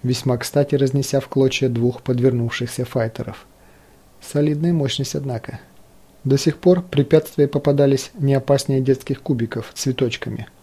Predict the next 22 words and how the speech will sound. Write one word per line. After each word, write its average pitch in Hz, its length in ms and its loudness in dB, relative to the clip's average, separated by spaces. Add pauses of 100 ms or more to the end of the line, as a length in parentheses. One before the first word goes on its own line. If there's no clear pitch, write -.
утятами 127 480 0
и 131 160 0
буковками. 117 640 -4 (800)
Шахта, - 420 0
ведущая 127 440 2
вглубь, 127 400 0 (120)
к - 80 -12
следу. 113 420 0 (760)
Отсюда 165 400 4
вылупились 156 560 6
эти 139 240 2
непостижимые 131 720 2
машины-гиганты. 120 1000 -2 (840)
Полумрак 127 560 4
поглотил 127 580 2
его, 120 400 -2 (240)
прыгнувшего 127 720 0
в - 60 -18
чёрный 113 340 -2
провал. 110 440 -4 (680)
Пятнышко 139 460 4
света 143 500 0